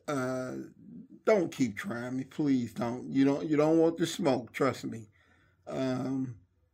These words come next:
you know, we, we, we got one that's hawking supplies 'cause he can't keep us a place and his business went under.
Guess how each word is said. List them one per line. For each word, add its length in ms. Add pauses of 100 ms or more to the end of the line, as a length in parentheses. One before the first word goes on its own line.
(120)
you 200
know, 240
we, 360
we, 220
we 300
got 180
one 360
that's 180
hawking 400
supplies 800
'cause 240
he 80
can't 280
keep 280
us 180 (500)
a 140
place 500
and 400
his 200
business 500
went 260
under. 500